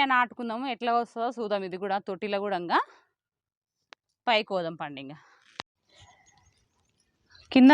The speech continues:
తోటలా నాటుకున్నాం కదా చెరుకు, ఇంకా, ఇంకా రెండు ఉన్నాయి, ఒకటి చిన్నది, ఒకటి పెద్దది. మనం ఈ బకెట్ కూడా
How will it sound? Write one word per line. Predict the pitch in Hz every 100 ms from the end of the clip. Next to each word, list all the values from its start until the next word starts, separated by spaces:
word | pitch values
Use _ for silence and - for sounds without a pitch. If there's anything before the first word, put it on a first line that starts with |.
| 294
తోటలా | 254 233 240 226
నాటుకున్నాం | 208 202 - 233 220 196
కదా | 185 -
చెరుకు, | 190 180 285 440 - _ _ _ _ _ _ _ _ _ _ _ _ _ _ _ 208
ఇంకా, | 220 233 233 - - _ _ -
ఇంకా | 214 220
రెండు | 208 190
ఉన్నాయి, | 190 180 202 392 - _ _ _ - _ _ _ _ _ _
ఒకటి | 185 185 -
చిన్నది, | 196 190 208
ఒకటి | 196 - 175
పెద్దది. | 160 165 190 403 - _ _ _ - 196
మనం | 208 208 208 202
ఈ | 214 196
బకెట్ | 185 247 240 240
కూడా | 262